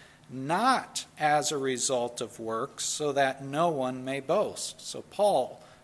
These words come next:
very clear on that. And then again, Paul in Romans three twenty, "Because by the works of the law, no flesh will be justified in his sight." And then he goes on in verse twenty-eight in Romans three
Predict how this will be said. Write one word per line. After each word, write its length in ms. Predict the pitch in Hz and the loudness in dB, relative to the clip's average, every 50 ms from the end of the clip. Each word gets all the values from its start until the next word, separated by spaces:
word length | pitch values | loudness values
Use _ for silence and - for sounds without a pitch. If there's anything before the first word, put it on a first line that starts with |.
| - - | -20 -20
very 380 | 117 123 160 196 214 208 190 | -8 -2 2 4 4 4 4
clear 380 | - - - 190 202 190 165 135 | 2 0 0 2 2 4 4 2
on 180 | 117 110 104 101 | 0 -2 -6 -8
that. 260 | 101 98 90 - - - - | -10 -10 -12 -12 -14 -12 -10
And 180 | 131 123 123 | -8 -6 -4
then 160 | 135 143 143 147 | -2 -2 -2 -2
again, 420 | 143 165 220 240 175 127 104 101 | -2 0 0 2 2 0 -2 -4
Paul 360 | - - 151 160 151 131 127 120 | 0 2 4 6 6 4 4 0
in 140 | 120 123 | -2 -2
Romans 440 | 127 143 151 160 160 151 147 - - | 0 0 0 0 0 -2 -2 -2 -2
three 320 | - - 170 170 175 180 180 | -2 -2 0 0 0 0 0
twenty, 560 | 175 - - 208 220 220 180 127 104 - - - - - - - - - - - | -4 -6 -4 -2 0 0 0 -2 -4 -6 -12 -18 -20 -20 -20 -20 -20 -20 -20 -8
"Because 600 | - 147 147 143 - - 185 185 202 214 226 - | -6 -4 -4 -4 0 4 6 8 8 6 6 2
by 260 | - 196 180 175 170 156 | 2 4 4 6 4 4
the 140 | 143 139 | 2 0
works 500 | 131 127 151 180 208 240 226 - - - | 2 6 6 6 6 6 4 0 0 2
of 160 | 220 214 175 160 | 2 0 0 0
the 80 | 175 | 0
law, 600 | 160 151 156 180 185 180 160 143 131 120 120 123 - - 147 | 0 2 4 6 8 8 8 6 6 4 0 -2 -4 -10 -12
no 560 | 139 135 143 156 175 196 214 214 220 214 214 | -10 -8 -2 4 6 6 8 8 8 6 4
flesh 640 | 214 214 - - 208 202 185 160 135 123 - - - | 4 -2 -4 0 4 4 4 4 2 0 -2 -6 -6
will 120 | 156 143 | -6 -6
be 160 | 135 143 143 131 | -6 -6 -6 -6
justified 800 | 123 143 156 156 151 - - 135 - - 143 131 127 123 120 | -2 2 2 2 2 0 -2 -6 -4 -2 -2 0 0 0 0
in 160 | 127 123 123 | -2 -6 -6
his 140 | 123 117 110 | -8 -6 -4
sight." 440 | - - - 147 127 110 104 98 95 - - - - - - - - | -4 -2 0 0 0 -2 -4 -8 -12 -16 -20 -20 -20 -20 -20 -18 -10
And 120 | - 127 131 | -8 -6 -4
then 140 | 139 147 160 | -4 -4 -4
he 80 | 160 | -4
goes 320 | 147 165 170 170 170 143 165 | 0 2 2 2 2 2 4
on 260 | 175 180 180 170 160 | 4 4 4 2 0
in 100 | 151 147 | -2 -2
verse 280 | 143 160 156 151 - | -2 0 0 0 -2
twenty-eight 640 | - - 185 175 170 170 165 170 190 202 170 127 113 - | -4 -2 -2 0 0 0 0 2 2 2 2 0 -2 -6
in 160 | 135 131 123 | -8 -8 -6
Romans 460 | 123 123 123 117 117 113 110 - - | -4 -4 -4 -4 -6 -6 -6 -6 -4
three 340 | - 117 117 107 101 95 | -4 -6 -6 -6 -6 -8